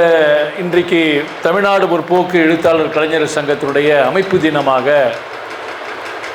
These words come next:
மாநிலம் முழுவதும் பல இடங்களிலே பல கிளைகள் கூட்டங்களை நடத்தி கொண்டிருக்கிறார்கள்.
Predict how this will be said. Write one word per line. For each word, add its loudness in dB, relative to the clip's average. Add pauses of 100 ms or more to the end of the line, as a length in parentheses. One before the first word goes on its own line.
மாநிலம் 0
முழுவதும் 2
பல 2
இடங்களிலே 0
பல 0
கிளைகள் 0
கூட்டங்களை -2
நடத்தி -2
கொண்டிருக்கிறார்கள். -2